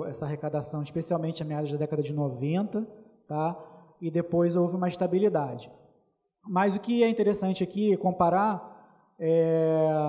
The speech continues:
o I P T U com o I P V A, né? Que o I P T U aqui, historicamente, ele ficava acima do I P V A. Em determinado momento aqui, no final da década de noventa, ele passa a perder espaço pro I P V A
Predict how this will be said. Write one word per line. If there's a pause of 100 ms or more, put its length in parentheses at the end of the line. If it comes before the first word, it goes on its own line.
(280)
o
I
P
T
U
com
o
I
P
V
A,
né? (640)
Que (200)
o
I
P
T
U
aqui,
historicamente,
ele (240)
ficava
acima
do
I
P
V
A. (360)
Em
determinado
momento
aqui,
no
final
da
década
de
noventa,
ele
passa
a
perder
espaço
pro
I
P
V
A